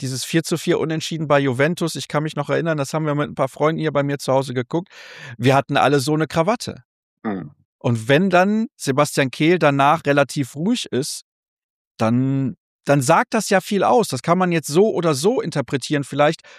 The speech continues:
Speaker 1: wollte er dann auch wieder bewusst gegensteuern und ein bisschen, bisschen Fahrt rausnehmen. Aber im Profisport, wo Emotionen ja dazugehören,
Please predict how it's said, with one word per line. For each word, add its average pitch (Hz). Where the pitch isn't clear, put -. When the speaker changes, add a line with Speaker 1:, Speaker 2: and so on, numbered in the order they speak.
Speaker 1:
wollte 185
er 175
dann 170
auch 160
wieder 170
bewusst 160
gegensteuern 175
und 143
ein 151
bisschen, 160
bisschen 160
Fahrt 180
rausnehmen. 143
Aber 147
im 143
Profisport, 123
wo 131
Emotionen 175
ja 135
dazugehören, 127